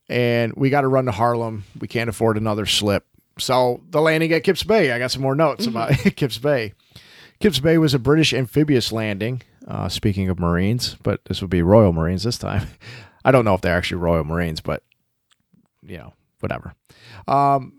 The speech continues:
Speaker 1: but it was during the campaign of New York. Uh, it was in September fifteenth, seventeen seventy-six, so after the ba-, you know, the Battle of Brooklyn that I,
Speaker 2: Mm-hmm.
Speaker 1: we just talked about.
Speaker 2: Yeah.
Speaker 1: It was on the East River. Um,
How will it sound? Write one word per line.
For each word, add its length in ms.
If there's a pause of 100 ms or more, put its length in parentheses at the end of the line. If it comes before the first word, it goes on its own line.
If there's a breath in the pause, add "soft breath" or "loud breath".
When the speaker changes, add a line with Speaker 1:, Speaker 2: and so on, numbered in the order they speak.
(100)
Speaker 1:
but 120
it 40
was 100
during 220
the 80
campaign 400
of 80
New 100
York. 460 (160)
Uh, 380
it 80
was 200
in 80
September 460
fifteenth, 500
seventeen 380
seventy-six, 600
so 140
after 320
the 80
ba-, 360
you 80
know, 120
the 80
Battle 300
of 100
Brooklyn 520
that 140
I, 40
Speaker 2:
Mm-hmm. 100
Speaker 1:
we 100
just 200
talked 220
about. 260
Speaker 2:
Yeah. 180 (720 loud breath)
Speaker 1:
It 60
was 120
on 140
the 120
East 200
River. 500 (160)
Um, 640